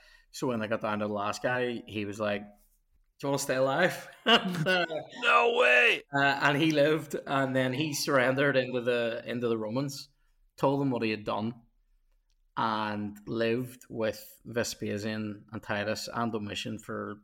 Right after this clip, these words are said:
Speaker 1: thirty odd years after this, uh, thirty-five years, and wrote his histories. And so one of, one of the histories is a history of the war,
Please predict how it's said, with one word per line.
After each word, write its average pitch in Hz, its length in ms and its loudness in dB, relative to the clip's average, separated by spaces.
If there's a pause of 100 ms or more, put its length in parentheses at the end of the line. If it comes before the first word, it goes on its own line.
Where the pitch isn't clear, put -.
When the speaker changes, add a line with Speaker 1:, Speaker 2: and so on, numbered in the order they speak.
(720)
Speaker 1:
thirty 113 280 -2
odd 101 180 -6
years 107 240 -4
after 104 320 -4
this, 123 260 -2 (500)
uh, 107 500 -2
thirty-five 107 640 -2
years, 117 300 -2
and 107 480 -4 (480)
wrote 120 200 0
his 113 140 -2
histories. 117 640 -2
And 113 200 -2
so 117 420 -4
one 127 200 -4
of, 123 120 -4
one 127 160 -4
of 127 60 -6
the 120 60 -2
histories 113 400 -4
is 107 220 -6
a 107 100 -6
history 104 320 -6
of 101 40 -6
the 101 60 -4
war, 117 400 -4